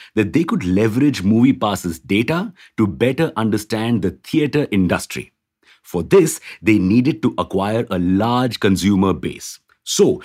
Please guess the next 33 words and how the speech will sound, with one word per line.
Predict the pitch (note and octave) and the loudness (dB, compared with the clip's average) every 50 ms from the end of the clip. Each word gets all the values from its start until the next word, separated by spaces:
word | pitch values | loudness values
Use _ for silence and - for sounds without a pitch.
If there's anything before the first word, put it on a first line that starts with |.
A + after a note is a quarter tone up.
| - - - | -16 -12 -4
they | - F#2+ F#2+ | 0 0 0
further | F2+ - - - - C3+ C#3+ D3 C3+ D3 D3+ | 0 -2 -6 -2 0 2 2 2 2 0 0
reduced | C#3 G#2 F#2+ G2 E2+ G#2+ A2 A2+ A#2+ - - | 0 0 0 -2 0 0 0 0 0 -2 -6
subscription | - E2 - - - G2+ - - - A#2 G#2 | -10 -10 -8 -4 -4 -4 -4 -2 -4 -2 0
prices. | - B2+ B2+ B2 - - F2+ - - - _ _ _ _ _ _ _ _ _ _ | 0 0 0 0 -2 -4 -8 -8 -8 -18 _ _ _ _ _ _ _ _ _ _
Yep, | - D2 D#2+ G#2 C#3 D#3+ - - _ _ - | -10 -4 0 0 0 0 -2 -6 _ _ -12
you | - D#2+ D#2+ | -8 -6 -4
heard | - G2 G#2 G2+ F#2 | 0 0 0 2 2
that | B2 A#2+ A#2 B2 | 0 0 2 2
right. | D3 C3+ B2+ C3+ - _ _ _ - - - - - | 2 2 2 0 -4 _ _ _ -20 -20 -18 -8 0
They | - A#2+ B2+ A#2 | 2 2 4 4
reduced | - B2 B2 G#2 E2+ - G3 B3 A#3+ D#3+ - - - | 4 2 2 0 0 2 4 4 4 2 0 -6 -8
subscription | - - B2 - - - A#2+ - - - G2 F#2 F2 | -2 -2 -2 -2 0 -2 -2 -2 -2 -2 -2 -2 -2
prices | - A2+ B2+ C3+ B2 - F#2+ F2+ F#2 - - - - - | -2 -2 -2 -2 -2 -2 -4 -6 -6 -10 -16 -20 -8 -2
to | - A#2+ A2+ | 0 2 2
around | A2 A2 A#2 B2 C3 A#2 G2+ G#2 | 2 2 2 2 2 4 4 2
nine | A#2 B2+ C#3+ E3+ F3+ | 2 2 0 0 -2
point | F3 - D3+ D3 C#3 B2+ | -2 -2 0 4 4 4
nine | A#2+ B2 B2+ B2 B2+ | 4 4 2 0 0
five | B2 - B2 B2+ A#2+ | 0 0 -2 -2 0
U | G2 A2 A#2 A#2 | 0 0 2 0
S | A2 - | 0 0
dollars | - G#2 F#2+ F#2+ G2 G2 F2+ - | 0 0 0 2 0 0 -2 -4
a | D#2+ D#2+ | -6 -2
month, | E2 F#2 F#2+ F2+ F2+ - - - - - _ | 0 2 2 2 0 -4 -8 -20 -20 -12 _
which | - G2+ G2+ - - | -4 -4 -2 0 0
was | C3 D3+ D3 | 0 0 2
the | - F3+ | 0 -2
price | - - D3+ C#3 A#2 B2 A#2+ - - | -2 -2 -2 0 0 -2 -2 -4 -4
of | - G2 F2+ - - | -4 -4 -4 -4 -4
one | F#2+ G2 A2+ A#2+ C3 C#3+ D3 - | -2 0 2 2 2 2 0 -2
movie | - G#2+ A#2 A#2+ A#2 G#2 B2 B2+ | 0 2 2 2 4 4 2 2
ticket. | B2+ - A2 - E2 - - | 2 0 -2 -2 -4 -12 -14